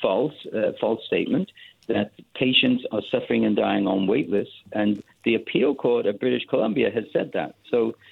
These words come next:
um, they are, he, uh, you know, they are, uh, saying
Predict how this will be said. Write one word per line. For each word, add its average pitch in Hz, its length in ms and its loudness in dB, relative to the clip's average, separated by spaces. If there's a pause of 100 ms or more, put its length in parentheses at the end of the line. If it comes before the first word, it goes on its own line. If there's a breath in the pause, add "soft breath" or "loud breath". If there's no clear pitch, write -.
(220 soft breath)
um, 113 380 0 (380)
they 135 220 2
are, 104 300 0 (200)
he, 131 280 0
uh, 78 400 -2
you 104 300 -2
know, 98 100 0
they 120 200 2
are, 107 300 0
uh, 85 280 -6 (140)
saying 110 440 0